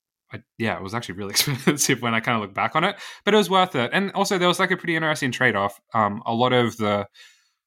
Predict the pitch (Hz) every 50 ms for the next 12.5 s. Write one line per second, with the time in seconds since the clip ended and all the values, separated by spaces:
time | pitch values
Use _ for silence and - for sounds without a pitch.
0 | _ - 120 107 117 123 123 127 - 127 123 117 110 101 98 98 101 98 - 104
1 | 95 90 - 90 90 90 - - - - - - - - 110 110 117 120 135 135
2 | 120 107 98 95 - - - 110 101 98 98 95 92 92 - 95 - - - 107
3 | 101 - - - 95 92 92 - 107 101 92 92 - 107 117 120 104 - 101 92
4 | 90 92 92 - 95 90 92 95 - 113 110 107 110 - - - - - - _
5 | _ _ - - - - - _ _ - 101 95 95 90 90 92 98 107 110 110
6 | 113 117 127 - - 104 95 92 92 90 92 90 - - - - _ _ _ -
7 | - 104 101 95 95 95 92 - - 92 90 90 92 92 95 92 92 90 - -
8 | - - - - - _ - - - _ _ _ _ _ _ _ _ _ _ _
9 | _ _ _ _ _ _ - 104 110 127 117 98 98 90 110 123 135 135 - 85
10 | 85 85 98 104 110 107 98 92 90 90 - - - _ _ _ _ _ _ _
11 | - 123 175 151 117 117 113 - - 139 131 120 113 98 92 - - 113 101 107
12 | - - 113 110 107 98 101 98 98